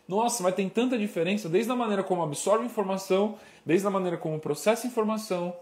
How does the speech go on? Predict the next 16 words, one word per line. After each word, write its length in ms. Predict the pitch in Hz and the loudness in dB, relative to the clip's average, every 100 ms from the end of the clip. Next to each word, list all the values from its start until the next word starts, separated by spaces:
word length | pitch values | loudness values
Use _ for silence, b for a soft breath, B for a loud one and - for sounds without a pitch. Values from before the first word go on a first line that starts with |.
| - b b b | -20 b b b
desde 280 | 143 180 175 | 2 4 4
a 40 | |
maneira 300 | 180 175 165 | -2 0 -2
como 260 | 165 151 156 | -2 -4 -4
toma 360 | - 196 285 311 | 6 8 8 6
a 20 | |
decisão 560 | 294 269 240 214 202 202 | 4 0 -2 -2 -2 0
e 60 | |
da 100 | 175 | 0
maneira 280 | 175 170 185 | 0 0 -2
como 340 | 185 185 208 | 0 2 6
age. 560 | 175 180 175 120 113 104 | 8 8 6 2 -6 -10
É 100 | 110 | -12
tudo 360 | - 190 208 175 | -8 -2 -2 -2
diferente, 720 | 151 - 139 113 101 - - _ _ | -4 -2 -4 -4 -10 -16 -20 _ _
tá? 340 | 139 196 247 | 0 0 0